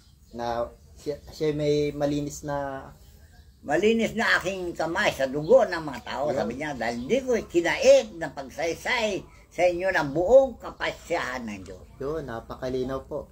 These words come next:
Speaker 2: Alright, ngayon, ganun din ang sasabihin ko sa inyo. Kaya nangangaral ako eh. At pinapayo ko yun, dahil yan ang tungkulin ko sa inyo. Yung ibang mga aliw na susugoy ni Kristo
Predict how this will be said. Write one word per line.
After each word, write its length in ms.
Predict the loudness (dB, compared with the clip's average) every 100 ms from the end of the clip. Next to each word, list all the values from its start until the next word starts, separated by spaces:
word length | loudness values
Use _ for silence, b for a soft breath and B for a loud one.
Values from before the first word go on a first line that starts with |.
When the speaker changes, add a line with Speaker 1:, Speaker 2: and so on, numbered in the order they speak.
| -14
Speaker 2:
Alright, 420 | -6 -4 -4 -4
ngayon, 360 | 2 4 4 2 -4 -20 -20 -20 _ -20 -20 -20
ganun 380 | 0 4 6 4
din 160 | 2 2
ang 140 | 2
sasabihin 500 | 2 2 2 -2 -6
ko 80 | 0
sa 100 | 2
inyo. 280 | 4 2 -2 -4 -12 -20 -16
Kaya 280 | -4 0 2
nangangaral 640 | 2 2 4 6 6 4 4
ako 260 | 2 4 6
eh. 200 | 4 0 -16 -20 -20 -20 -20 -18 -4
At 400 | 4 4 4 -2
pinapayo 640 | -2 0 2 4 4 2
ko 180 | 2 4
yun, 380 | 6 6 4 2
dahil 240 | 0 2
yan 140 | 2
ang 160 | 0 -2
tungkulin 600 | -2 -2 -2 0 0 0
ko 360 | 4 6 6 2
sa 140 | -4
inyo. 380 | -4 -2 0 2 2 0 -10 -20 -20 -20 -18 -8
Yung 320 | 4 6 6 2
ibang 380 | 0 2 2
mga 200 | 2 0 -2 0 2
aliw 380 | 4 6 6 4
na 180 | 2 0
susugoy 480 | 0 0 0 0 0
ni 120 | -2
Kristo 720 | -2 -2 -2 2 6 6